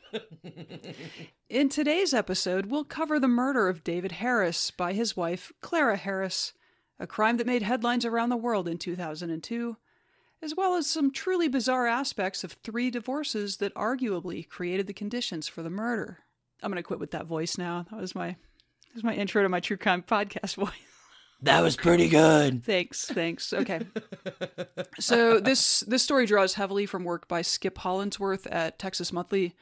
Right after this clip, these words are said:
Speaker 1: as well as other contemporaneous reporting, and as always, we'll have links at trashy divorces dot com. Okay. The murder of David Harris by his wife, Clara Harris.
Speaker 2: He ran into my car. He ran into my car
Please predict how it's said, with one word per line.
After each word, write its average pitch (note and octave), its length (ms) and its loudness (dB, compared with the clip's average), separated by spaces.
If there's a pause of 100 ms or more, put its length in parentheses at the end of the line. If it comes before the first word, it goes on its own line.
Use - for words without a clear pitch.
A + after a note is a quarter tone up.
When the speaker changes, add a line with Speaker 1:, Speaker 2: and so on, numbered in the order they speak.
(120)
Speaker 1:
as F#3+ 180 -4
well F#3+ 140 4
as F3+ 100 0
other E3+ 220 -4
contemporaneous F3 760 -8
reporting, A3+ 440 0
and G3+ 80 -4
as F#3 120 -6
always, F3 320 -4
we'll E3+ 100 -12
have F3 160 -10
links E3+ 360 -8
at E3+ 140 -8
trashy E3+ 340 -6
divorces E3+ 500 -10
dot - 320 -12
com. A3 640 -2 (380)
Okay. F#3+ 500 -6 (440)
The - 80 -14
murder F3+ 440 -4 (520)
of F3+ 120 -10
David F#3 240 0
Harris - 560 -4 (280)
by C#3+ 100 -8
his D#3+ 220 -10
wife, - 380 -4 (300)
Clara E3+ 300 -8
Harris. - 580 -12 (320)
Speaker 2:
He G3+ 180 -2
ran F#3+ 240 2
into F#3 180 2
my E3 180 2
car. F3 500 -2 (360)
He G#3+ 120 0
ran D#3+ 240 0
into D#3 160 0
my D3+ 180 0
car E3+ 580 0